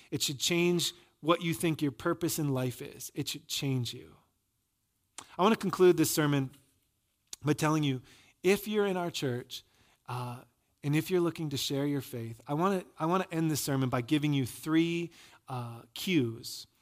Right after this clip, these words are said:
that might mean that there's an open door for you to share your faith. And they are these.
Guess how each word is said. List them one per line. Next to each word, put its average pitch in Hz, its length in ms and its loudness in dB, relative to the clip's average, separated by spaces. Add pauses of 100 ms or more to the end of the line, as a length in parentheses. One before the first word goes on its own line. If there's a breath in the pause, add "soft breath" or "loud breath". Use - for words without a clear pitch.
(340 soft breath)
that 143 220 0
might 165 400 2
mean 135 460 2
that 120 120 -4
there's 135 220 0
an 135 160 -8
open 143 320 -2
door 113 380 -4
for - 120 -10
you 123 160 -4
to 117 80 -4
share 117 260 -4
your 113 180 -6
faith. - 520 -20 (120)
And 127 160 -2
they 123 120 0
are 123 120 0
these. 110 500 -12